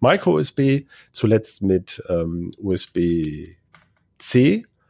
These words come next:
Und jetzt kommt eben eins mit U S B C Power Delivery mit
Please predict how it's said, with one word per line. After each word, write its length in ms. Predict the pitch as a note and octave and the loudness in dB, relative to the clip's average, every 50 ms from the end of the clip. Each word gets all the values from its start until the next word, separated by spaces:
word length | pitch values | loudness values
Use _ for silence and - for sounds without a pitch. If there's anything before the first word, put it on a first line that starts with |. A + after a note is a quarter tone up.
| _ _ _ _ _ _ _ _ | _ _ _ _ _ _ _ _
Und 340 | C3 B2 A#2+ A#2+ A2 G#2 G#2 | 6 6 6 6 4 2 0
jetzt 500 | G2+ G2 G2 G#2+ B2+ - - - - - | -4 0 2 2 2 2 0 -6 -8 0
kommt 280 | - C#3+ C3+ C3+ C3 | 0 0 0 0 -2
eben 280 | - G#2+ A#2+ A#2+ A#2+ A2+ | -2 -2 0 0 0 -2
eins 300 | - G2 G#2 A#2 A2+ - | -2 -2 -2 -2 -2 -2
mit 140 | A#2 - - | -4 -4 -2
U 80 | F2+ G#2 | -4 -6
S 100 | G2 - | -6 -4
B 140 | - E2+ | -6 -6
C 240 | - - - A2+ F#2 | -6 -4 -4 -4 -4
Power 300 | - - - F2 C#3 F3+ | -4 0 2 2 2 4
Delivery 440 | F3 E3+ E3 D#3+ D3 D3 D#3+ D#3 D3 - - _ _ _ _ _ _ _ | 4 2 2 2 2 2 0 0 0 -4 -8 _ _ _ _ _ _ _
mit 240 | - G#2 G#2 - | -4 -4 -4 -4